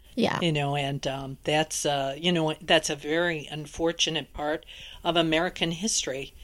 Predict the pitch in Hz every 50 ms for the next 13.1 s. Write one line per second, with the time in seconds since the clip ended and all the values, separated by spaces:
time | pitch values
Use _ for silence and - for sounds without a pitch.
0 | - - - - - 196 180 190 196 190 180 170 156 147 143 151 143 143 156 147
1 | 147 - - 160 151 147 - - - 208 202 208 202 180 156 151 147 151 - -
2 | - - - - - 202 190 185 - 196 185 180 170 - - - 160 156 151 180
3 | 185 - - - 147 139 139 - - 165 160 - 156 147 - - 147 143 - -
4 | 147 156 151 - - 170 175 175 - - - 143 - - - - - 175 170 175
5 | - - 143 147 143 - - 165 160 147 147 151 151 147 160 156 156 - - 151
6 | 147 151 151 - 135 135 - - - - - - - - - 254 330 392 440 440
7 | 240 165 165 160 151 156 - - - - 170 180 190 214 214 - 143 143 165 180
8 | 170 139 143 156 156 - - - - - - - - - 190 180 170 165 160 165
9 | 165 156 156 156 165 175 190 196 175 165 - - 160 165 156 - - - 165 160
10 | - 208 - - - 185 165 156 139 170 156 170 175 185 202 190 156 156 156 147
11 | 151 156 160 170 165 151 - - 160 135 139 - 214 - - - - 143 139 143
12 | - - 247 247 - - 180 202 190 202 190 185 180 165 - 247 185 175 - -
13 | - 214